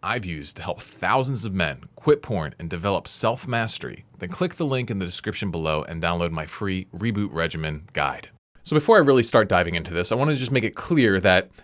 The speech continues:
these are not absolute hard and fast rules, all right? Everybody re-, everybody's reboot's gonna look differently. Everybody's gonna need different things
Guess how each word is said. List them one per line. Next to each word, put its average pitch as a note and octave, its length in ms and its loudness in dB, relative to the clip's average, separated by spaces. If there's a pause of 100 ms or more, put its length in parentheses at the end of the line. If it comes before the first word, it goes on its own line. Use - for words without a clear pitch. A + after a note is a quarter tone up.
these D3 220 4
are C3 80 4
not A#2 540 2 (440)
absolute F#2+ 720 2 (340)
hard G#2+ 340 4
and F#2 160 0
fast E2+ 380 4
rules, F2+ 420 -6
all - 100 -4
right? F#2 180 0 (320)
Everybody D3+ 300 8
re-, C3+ 300 2
everybody's G2+ 400 0
reboot's A2 300 -4
gonna E2+ 180 -2
look E2+ 160 -8
differently. E3+ 480 2
Everybody's G2+ 340 2
gonna G#2 160 0
need G2 220 2
different F#2+ 300 -2
things G#2+ 260 -2